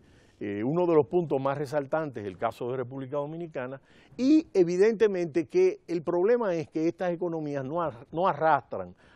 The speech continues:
al conjunto de economías de América Latina, porque indiscutiblemente Brasil es la economía más grande y México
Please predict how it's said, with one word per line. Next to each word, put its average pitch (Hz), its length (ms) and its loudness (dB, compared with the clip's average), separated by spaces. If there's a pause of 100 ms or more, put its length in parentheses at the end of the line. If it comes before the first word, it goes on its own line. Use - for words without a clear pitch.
al 139 200 0
conjunto 151 800 -2
de 131 120 0
economías 123 720 -6 (280)
de 117 140 0
América 139 460 0
Latina, 120 520 -2
porque 175 380 2
indiscutiblemente 123 1040 -6 (240)
Brasil 143 720 2
es 139 340 -2 (300)
la 127 480 4
economía 123 480 -4
más 160 160 -4
grande 127 520 -2
y 156 320 -6 (140)
México 123 720 -6